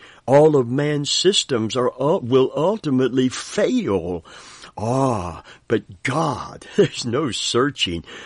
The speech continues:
of his understanding. Praise God. Amen. This is all about what God is able to do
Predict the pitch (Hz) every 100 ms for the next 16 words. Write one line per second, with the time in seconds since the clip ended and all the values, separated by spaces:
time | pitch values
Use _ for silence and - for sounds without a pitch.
0 | - - 120 92 120 127 113 101 95 90
1 | - - 101 87 73 71 73 - - _
2 | - 131 147 143 104 90 - - - 131
3 | 120 82 78 78 - 131 135 117 110 101
4 | 185 123 104 123 165 143 95 104 98 104
5 | 120 113 90 139 175 190 151 127 135 113
6 | 113 98 113 110 104